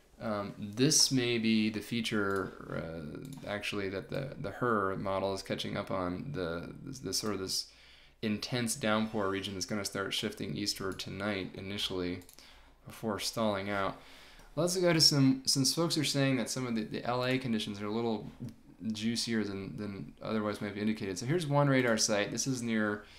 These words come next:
Ojai, this may not be capturing the full story over L A, so let's keep going east. Let's go to the Santa Ana Mountains, and then we see L A. So yeah, L A is starting to get some significant rain too. Um,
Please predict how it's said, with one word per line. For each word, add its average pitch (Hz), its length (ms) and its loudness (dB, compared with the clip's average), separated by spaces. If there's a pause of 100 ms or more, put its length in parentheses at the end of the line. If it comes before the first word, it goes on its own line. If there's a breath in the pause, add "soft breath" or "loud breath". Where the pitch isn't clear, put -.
(720 loud breath)
Ojai, 131 560 8
this 131 180 2
may 147 140 4
not 131 180 6
be 127 80 2
capturing 113 600 0
the 104 80 -4
full 110 200 -2
story 107 440 2
over 98 280 0
L 101 220 2
A, 107 200 4
so 107 160 -2
let's 117 220 -2
keep 120 260 -6
going 107 380 -2
east. 117 540 -2
Let's 107 260 -4
go 107 460 -2
to 104 240 -6
the 98 80 -8
Santa 110 260 -4
Ana 104 140 -4
Mountains, 104 760 -2
and 101 160 -6
then 104 100 -4
we 101 100 -6
see 104 300 -2
L 98 200 -2
A. 98 240 -4
So - 100 -6
yeah, 139 380 2
L 135 200 4
A 143 80 6
is 139 220 4
starting 123 240 0
to 117 60 0
get 110 180 -2
some 107 160 -6
significant 104 480 -4
rain 101 300 -4
too. 101 420 -2 (920 soft breath)
Um, 104 420 -2